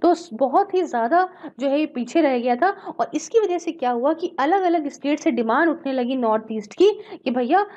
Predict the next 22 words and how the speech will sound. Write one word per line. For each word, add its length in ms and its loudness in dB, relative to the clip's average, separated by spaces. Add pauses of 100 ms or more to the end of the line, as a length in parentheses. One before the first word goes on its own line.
(100)
हमें 180 -2
ये 180 0
चाहिए, 280 0
हमें 260 -4
ये 100 0
चाहिए। 240 -4
तो 300 -4
मतलब 220 2
कुछ 220 0
अलग-अलग 420 0
तरीके 260 -4
की 80 -2
अलग-अलग 440 2
सेट 220 -2
of 80 0
डिमांड्स 360 -4
उठने 200 -2
लगी 220 2
नॉर्थ 340 4
ईस्ट 200 -4
की 60 4
अलग-अलग 640 2